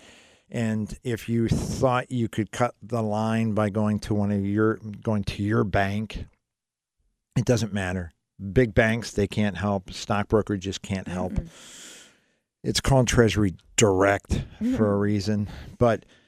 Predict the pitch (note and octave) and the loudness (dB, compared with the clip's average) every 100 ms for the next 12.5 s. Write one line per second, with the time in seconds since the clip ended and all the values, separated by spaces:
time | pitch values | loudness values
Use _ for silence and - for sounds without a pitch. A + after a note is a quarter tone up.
0 | _ _ A2 A#2+ E3 E3+ D#3 C3 G#2+ G2 | _ _ 0 4 6 6 4 0 -2 -6
1 | G#2 G#2+ G#2+ F#2+ G#2 G2+ G2 G2 F#2 - | -6 -4 -4 -4 -6 -6 -8 -10 -12 -12
2 | G2 - A2+ G#2 - _ _ - A2 G#2+ | -12 -6 -6 -6 -10 _ _ -8 -6 -6
3 | - A2 E2+ - _ _ G#2+ G2+ F2+ G#2 | -6 -6 -6 -12 _ _ -8 -8 -6 -10
4 | E2+ _ _ _ _ - B2+ B2+ F3+ D3+ | -10 _ _ _ _ -4 -2 -2 -2 -2
5 | E2+ _ _ _ _ _ _ A#2 A#2+ A#2+ | -4 _ _ _ _ _ _ -4 -2 -2
6 | A2 A2 G2 E2+ F#2 F3+ E3+ D#3+ G#3+ A3+ | -2 -2 -4 -6 -10 -10 -12 -14 -14 -14
7 | - B2 G2+ F3+ B2+ B2+ - A#2 A#2+ G2 | -12 -4 4 4 4 0 -2 0 0 -2
8 | - F2 - _ _ _ _ A#2+ A#2 A2 | -6 -10 -10 _ _ _ _ -8 -6 -6
9 | G#2+ - - D3+ E3+ F3 D#4 G3+ F#3+ F3 | -8 -14 -14 -8 -8 -8 -10 -8 -8 -4
10 | F3 D3+ D#3 B2 C3+ C#3 B2+ C#3+ C3+ A#2+ | -2 0 0 0 0 0 -2 -6 -6 -4
11 | A#2 C3 C3+ C3 - A#2+ A#2+ A#2+ A#2 - | -4 -4 -2 -4 -4 -4 -4 -2 -4 -4
12 | A2+ G#2+ A#2+ A2 A#2+ | -6 -2 -4 -2 -6